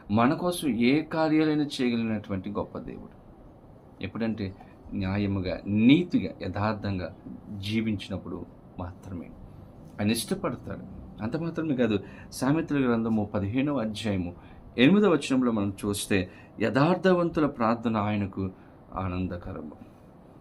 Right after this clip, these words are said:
యథార్థవంతుల ప్రార్థన దేవునికి ఆనందాన్ని పుట్టిస్తుందంట. ఒకటి, ఆయన ఇష్టపడతాడంట, ఆయన ఆనందిస్తాడు, అలాగే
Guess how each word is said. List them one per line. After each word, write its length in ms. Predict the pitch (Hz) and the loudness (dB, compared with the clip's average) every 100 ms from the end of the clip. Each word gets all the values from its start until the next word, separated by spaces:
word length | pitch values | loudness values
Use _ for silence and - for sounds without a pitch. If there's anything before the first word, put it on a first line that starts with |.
| - - - - 98 | -20 -20 -20 -10 -6
యథార్థవంతుల 920 | 117 156 175 156 175 175 175 180 170 | -2 0 0 0 2 2 0 0 0
ప్రార్థన 520 | 165 143 117 123 113 | 2 0 0 0 -2
దేవునికి 580 | 101 110 113 104 104 95 - - - - 85 | -2 -2 -2 -4 -6 -10 -12 -20 -20 -12 -6
ఆనందాన్ని 600 | 92 113 131 120 104 95 | -4 -2 0 0 -2 -4
పుట్టిస్తుందంట. 760 | 95 - 95 - 92 90 95 - - - - - - - - | -8 -8 -10 -10 -10 -12 -14 -18 -20 -20 -20 -20 -20 -20 -18
ఒకటి, 240 | 117 147 175 | -12 -2 0
ఆయన 120 | 123 | 0
ఇష్టపడతాడంట, 840 | 101 - 151 147 117 - 92 95 - - - - - - - - - - - - 117 | -2 -4 -2 -2 -2 -2 -2 -6 -10 -14 -20 -20 -20 -20 -20 -20 -20 -20 -20 -6 -2
ఆయన 120 | 107 | 0
ఆనందిస్తాడు, 840 | 101 143 175 165 - 120 98 92 - - - - - - - - | 2 2 2 0 0 -2 0 -2 -8 -20 -20 -20 -20 -20 -20 -8
అలాగే 340 | 98 101 90 | -2 -2 -2